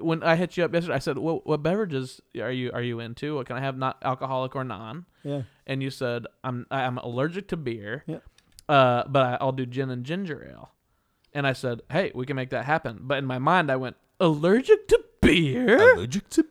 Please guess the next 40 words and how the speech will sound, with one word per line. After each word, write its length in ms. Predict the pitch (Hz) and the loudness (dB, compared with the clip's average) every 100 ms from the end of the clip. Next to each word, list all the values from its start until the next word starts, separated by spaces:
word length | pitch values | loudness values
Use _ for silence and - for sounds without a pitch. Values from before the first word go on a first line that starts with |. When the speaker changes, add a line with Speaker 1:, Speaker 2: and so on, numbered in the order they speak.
| - - | -2 -8
Speaker 2:
beer? 640 | - - - 160 208 156 | -8 -10 -10 -6 -6 -8
<laughs> 60 | - - 359 _ - - | -12 -14 -14 _ -8 0
Um, 340 | 156 165 170 170 | 2 2 0 0
yeah, 300 | 156 254 135 | 0 2 0
so 440 | - 156 151 151 | 0 2 4 6
Speaker 1:
What 160 | 269 294 | 8 10
Speaker 2:
I 40 | |
Speaker 1:
happened?" 540 | 440 415 277 233 143 - | 10 10 8 6 4 -2
Speaker 2:
Well, 300 | 202 202 196 | 0 2 2
it, 140 | 202 170 _ - | -2 -8 _ -2
I 80 | 185 | 2
was 180 | 208 190 | 4 4
allergic 320 | 202 202 214 | 4 2 -2
to 60 | 156 | -2
beer 140 | 175 | 0
back 240 | 156 143 120 | 2 0 0
then, 240 | 143 131 | 0 0
but 260 | 117 113 131 | -2 -4 -4
masochism 680 | 143 202 214 208 180 170 147 | -6 -6 -6 -4 -2 -4 -4
is 140 | 131 | -6
a 60 | 131 | -4
lifelong 440 | 120 123 - 120 | -4 -6 -6 -8
commitment. 360 | 110 110 110 208 | -8 -12 -6 2
Speaker 1:
Oh 240 | 214 247 254 | 4 4 2
my 280 | 208 139 123 | 2 2 4
Speaker 2:
<laughs> 180 | 170 | 2
Speaker 1:
goodness! 600 | 139 170 233 294 190 127 - | 2 2 4 2 0 0 8
So 140 | 185 | 10
Speaker 2:
Yeah. 60 | 185 | 12
Speaker 1:
what, 180 | 190 | 12
you're 180 | 185 175 | 12 10
just, 200 | 156 - | 8 2
you're 220 | 151 147 143 | 0 2 2
just, 260 | 139 - - | -2 -6 -4
you're 160 | 143 | -4
taking 260 | 139 143 131 | -2 -4 -4
it 80 | 135 | -8
for 100 | 123 | -8
the 80 | |
team. 340 | 117 127 123 | -6 -8 -8